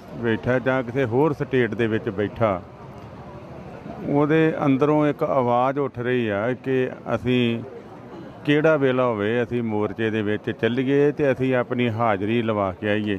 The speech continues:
ਇਸ ਤਰ੍ਹਾਂ ਮਹਿਸੂਸ ਕੀਤਾ ਜਾ ਰਿਹਾ ਹੈ ਕਿ, ਕਿ ਕਿਤੇ ਅਸੀਂ ਵਾਂਝੇ ਨਾ ਰਹਿ ਜਾਈਏ।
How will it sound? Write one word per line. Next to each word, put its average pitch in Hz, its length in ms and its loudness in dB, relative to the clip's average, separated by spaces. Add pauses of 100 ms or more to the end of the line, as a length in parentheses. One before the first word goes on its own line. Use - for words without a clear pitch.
(720)
ਇਸ 123 60 0
ਤਰ੍ਹਾਂ 147 480 2
ਮਹਿਸੂਸ 131 520 0
ਕੀਤਾ 123 360 0
ਜਾ 107 240 0
ਰਿਹਾ 107 160 0
ਹੈ 117 140 0
ਕਿ, 127 500 0 (460)
ਕਿ 127 80 0
ਕਿਤੇ 139 300 2
ਅਸੀਂ 135 160 2
ਵਾਂਝੇ 139 360 2
ਨਾ 117 120 2
ਰਹਿ 98 180 2
ਜਾਈਏ। 90 240 -8